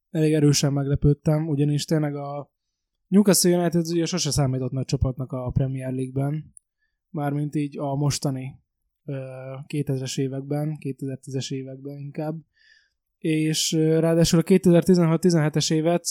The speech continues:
ráadásul a Championship-be töltötték, és az utóbbi években is elég gyenge csapatnak számított. Ennek ellenére most az egyik szaudi herceg megvásárolta a klubnak így a nyolcvan százalékát, és ezzel nagyobb, nagyobb pénzhez,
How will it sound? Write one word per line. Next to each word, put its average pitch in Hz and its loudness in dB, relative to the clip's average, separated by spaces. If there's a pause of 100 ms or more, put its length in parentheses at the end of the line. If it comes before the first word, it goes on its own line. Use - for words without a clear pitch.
(100)
ráadásul 165 0
a 165 4
Championship-be 139 0
töltötték, 156 -2
és 151 -4
az 151 -2
utóbbi 147 -2
években 147 0
is 147 -4
elég 135 -2
gyenge 127 -8
csapatnak 131 -8
számított. 156 -2 (380)
Ennek 160 -6
ellenére 160 -2
most 160 -4
az 160 -2
egyik 156 0
szaudi 143 0
herceg 131 -6 (340)
megvásárolta 135 -6
a 127 -8
klubnak 139 -8 (360)
így 147 -8
a 139 -6
nyolcvan 139 -6
százalékát, 151 -2 (440)
és 160 -2
ezzel 180 0
nagyobb, 165 2 (920)
nagyobb 156 4
pénzhez, 143 4